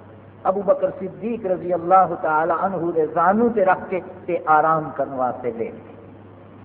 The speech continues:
اسی دوران وہ شک درست ثابت ہویا کہ کسی موزی چیز نے باہروں ابو بکر صدیق رضی اللہ تعالی عنہ دے پیر سے ڈس لیا۔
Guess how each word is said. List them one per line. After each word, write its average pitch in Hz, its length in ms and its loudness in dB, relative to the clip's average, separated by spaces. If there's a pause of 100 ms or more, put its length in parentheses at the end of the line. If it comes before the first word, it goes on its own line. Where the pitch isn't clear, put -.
(920)
اسی 285 300 0
دوران 240 480 6 (1600)
وہ 247 220 8 (140)
شک 254 240 -2 (920)
درست 320 440 4
ثابت 220 380 4
ہویا 185 340 6 (840)
کہ 233 80 4
کسی 247 300 2
موزی 262 440 2
چیز 262 380 -4
نے 262 140 0
باہروں 233 380 6 (140)
ابو 240 200 2
بکر 240 260 4 (100)
صدیق 247 480 -6
رضی 226 260 2
اللہ 214 480 6
تعالی 208 320 2 (120)
عنہ 214 200 0
دے 196 180 -4
پیر 196 280 4
سے 190 100 -2
ڈس - 340 -2
لیا۔ 107 160 -10